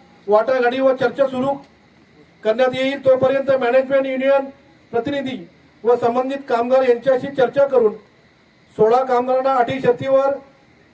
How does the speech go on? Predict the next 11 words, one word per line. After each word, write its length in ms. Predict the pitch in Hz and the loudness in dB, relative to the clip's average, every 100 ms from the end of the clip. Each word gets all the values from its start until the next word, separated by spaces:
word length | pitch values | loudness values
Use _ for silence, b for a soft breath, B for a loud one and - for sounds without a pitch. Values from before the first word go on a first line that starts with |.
| _ | _
कामावर 460 | 208 226 254 262 262 | -2 0 2 4 2
रुजू 220 | 247 269 | 0 -4
करण्यास 420 | 262 254 269 262 - - | -2 2 2 0 -6 -16
येईल. 400 | 247 269 214 - _ _ _ - | -8 -6 -6 -10 _ _ _ -6
खालापूर 380 | 214 247 269 269 | -2 -2 -4 -6
सिव्हिल 320 | 247 254 262 | -8 -8 -4
कोर्टामध्ये 500 | 262 247 262 262 269 | 0 2 2 0 -2
जी 220 | 220 269 277 269 _ _ 247 | -6 -12 -12 -18 _ _ -2
केस 180 | 285 | -2
सुरू 260 | - 254 254 | -2 0 2
आहे 200 | 220 190 | 2 -2